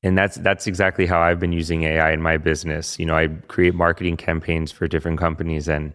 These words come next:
we'll use A I just to spit out ideas, and then we end up picking the ones we like the most, tweaking them, giving it more of a,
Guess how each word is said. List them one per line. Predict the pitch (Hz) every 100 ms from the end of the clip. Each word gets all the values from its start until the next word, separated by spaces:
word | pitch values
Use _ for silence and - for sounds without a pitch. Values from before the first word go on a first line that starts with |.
| _ _ _ _
we'll | - 95 92 92
use | 95 110 101
A | 87 -
I | 85 85 107
just | 104 104 98 -
to | 87
spit | - - - 95
out | 90 82
ideas, | 80 76 80 80 117 139
and | - 90
then | 87 87
we | 92
end | 95 92
up | 85 - _
picking | - 104 90 85 85 85 -
the | 90
ones | 85 85 90
we | 85
like | 80 -
the |
most, | 104 117 113 - - -
tweaking | 107 101 90
them, | 90 87
giving | 90 92
it | 92
more | 90 87
of |
a, | 82